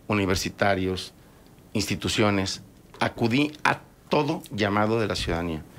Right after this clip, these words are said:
Yo nunca me rajé, nunca me temblaron las piernitas. Ahí estuve siempre, con las mujeres, con Coparmex. Mis adversarios no acudieron a esas invitaciones.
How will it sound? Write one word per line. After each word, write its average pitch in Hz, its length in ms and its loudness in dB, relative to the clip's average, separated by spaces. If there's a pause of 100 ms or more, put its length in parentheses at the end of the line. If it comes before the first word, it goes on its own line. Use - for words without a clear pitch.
(220)
Yo 95 120 4
nunca 120 240 0
me 123 100 2
rajé, 90 320 -2 (300)
nunca 107 260 2
me 117 140 2
temblaron 98 400 2
las 101 100 0
piernitas. 82 640 -4 (200)
Ahí 107 200 2
estuve 104 380 0
siempre, 87 440 -2 (300)
con 90 140 0
las 87 100 4
mujeres, 92 560 2 (220)
con 87 120 -2
Coparmex. 98 640 2 (520)
Mis 110 160 2
adversarios 120 480 2
no 143 80 4
acudieron 135 520 0
a 110 40 0
esas 113 240 -4
invitaciones. 101 720 -2